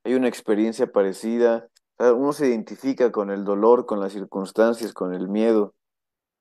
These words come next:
Y después de eso hay una necesidad. Desde mi punto de vista hay una necesidad y, como dije hace un momento, una obligación.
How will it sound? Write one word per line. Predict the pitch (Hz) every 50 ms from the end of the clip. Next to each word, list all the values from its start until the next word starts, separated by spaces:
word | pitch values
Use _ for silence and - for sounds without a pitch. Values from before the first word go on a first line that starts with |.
| _ _
Y | - 113 120 120 120 117 117 117 117 117 113 113 - - - - - _ _ _ _ _ _ _ _ _ _ _ _ _ _ _ _ _ _ _ _ _ _ _ _ _ _
después | 123 120 - - 139 147 147 139
de | 147
eso | 143 143 - 151 147
hay | 147 135
una | 131 135 127
necesidad. | 131 120 113 104 107 98 - 113 110 104 120 139 151 160 156 - - _ _ _ _ _ _ _ _ _ _ _ _ -
Desde | 113 110 113 113
mi | 107
punto | - - 135 131 - - 127
de | 123
vista | 120 127 127 - 127
hay | 123 127
una | 127 123 123
necesidad | 117 110 104 101 98 107 107 113 117 131 139
y, | 123 107
como | - 104 101 101
dije | 104 110 110 - 120
hace | 117 123
un | 120 113
momento, | 107 107 107 107 110 107 -
una | 123 120 120
obligación. | 113 107 101 101 98 98 95 92 - - 117 123 127 127 123 117